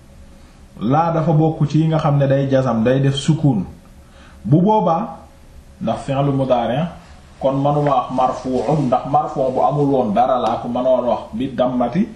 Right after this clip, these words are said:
al muqaddara, mais fii comme que laa moo dugg, dama naan fi'lu mudari',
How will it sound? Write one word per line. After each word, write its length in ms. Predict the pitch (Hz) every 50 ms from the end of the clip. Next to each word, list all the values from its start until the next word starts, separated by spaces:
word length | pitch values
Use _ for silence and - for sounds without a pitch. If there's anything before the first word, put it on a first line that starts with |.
| - - - - - - - -
al 160 | - 131 143
muqaddara, 560 | 147 139 135 135 - 123 117 107 107 101 101 98
mais 220 | 107 120 135 147
fii 220 | 147 - 175 170 165
comme 220 | 170 175 180 185
que 80 | 180 196
laa 220 | 180 185 180 170
moo 180 | 170 170 160 151
dugg, 240 | 139 131 117 117 113
dama 200 | 123 131 143 143
naan 200 | 139 131 120 101
fi'lu 460 | 95 - - 143 151 160 156 156 151
mudari', 500 | 143 139 135 123 117 113 110 104 98 87